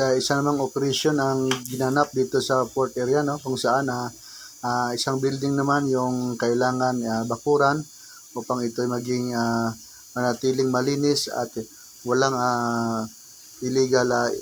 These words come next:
interest or illegal, at walang illegal settler, no? Ah, makapasok dito.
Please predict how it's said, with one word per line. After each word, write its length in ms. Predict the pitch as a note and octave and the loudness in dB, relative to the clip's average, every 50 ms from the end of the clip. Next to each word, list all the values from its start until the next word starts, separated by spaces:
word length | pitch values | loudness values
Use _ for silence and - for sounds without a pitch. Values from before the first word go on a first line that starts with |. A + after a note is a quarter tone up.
| - - | -8 -6
interest 400 | C3+ C#3+ C#3 - D3 C#3+ B2+ C3 | -6 -6 -4 -2 -2 0 2 2
or 160 | C3 C3 C3 | 2 2 2
illegal, 240 | C3+ C3+ C3 B2+ B2 - - | 2 2 2 2 -2 -4 -4
at 80 | C#3 - - | -10 -4 -2
walang 240 | C#3+ C#3+ D3 C#3+ C3+ | 2 2 2 4 4
illegal 320 | C3+ C3+ C3+ C3 C3+ C3+ | 2 2 4 4 2 2
settler, 480 | C3 - C#3 A#2+ A#2 A#2 A#2 C#3+ D3 C#3 B2+ | 2 2 0 2 2 2 4 4 4 4 2
no? 80 | B2+ C3+ C#3+ - - - - | 0 -2 -4 -6 -10 -6 -4
Ah, 160 | B2 A#2+ A#2 | -2 0 0
makapasok 560 | A#2 A#2+ A#2+ B2 - - B2 A#2 - - A2+ | 0 -2 -2 -4 -2 -2 -2 -2 -4 -6 -4
dito. 400 | A#2 A#2+ A#2 A#2 - B2+ A#2 A2 | -4 -4 -4 -2 0 -2 -2 -2